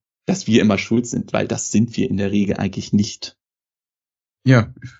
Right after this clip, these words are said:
Speaker 2: find, das ist ein wunderbares Schlusswort tatsächlich. Deshalb würde ich vorschlagen, wir beenden die Folge auch an der Stelle. Wenn's euch gefallen hat, lasst uns gerne eine Bewertung da und schickt uns auch gerne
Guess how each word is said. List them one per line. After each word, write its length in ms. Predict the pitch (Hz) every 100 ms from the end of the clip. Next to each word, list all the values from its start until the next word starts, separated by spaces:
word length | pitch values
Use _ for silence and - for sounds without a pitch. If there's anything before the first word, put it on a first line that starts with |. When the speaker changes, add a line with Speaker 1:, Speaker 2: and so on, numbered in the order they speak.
| -
Speaker 2:
find, 260 | 117 90
das 160 | 107 -
ist 160 | -
ein 320 | - 107 98 107
wunderbares 520 | 123 110 104 104 101
Schlusswort 500 | - 110 - 92 90
tatsächlich. 640 | 90 - 90 95 110 -
Deshalb 440 | - 95 92 92 90
würde 320 | 101 107 135
ich 80 | 135
vorschlagen, 520 | 120 123 120 113 123
wir 100 | 117
beenden 360 | 107 107 139 -
die 80 | 107
Folge 340 | 101 101 95
auch 120 | -
an 80 | 98
der 140 | 92
Stelle. 360 | 92 98 104 107 -
Wenn's 200 | 120 127
euch 140 | 131
gefallen 380 | 131 117 117 120
hat, 160 | 113
lasst 240 | - 107 143
uns 160 | 131
gerne 180 | 123 123
eine 120 | 120
Bewertung 380 | 107 107 139 104
da 140 | 92 98
und 180 | 101
schickt 220 | - 127 127
uns 160 | 123
auch 140 | - -
gerne 420 | 110 110 104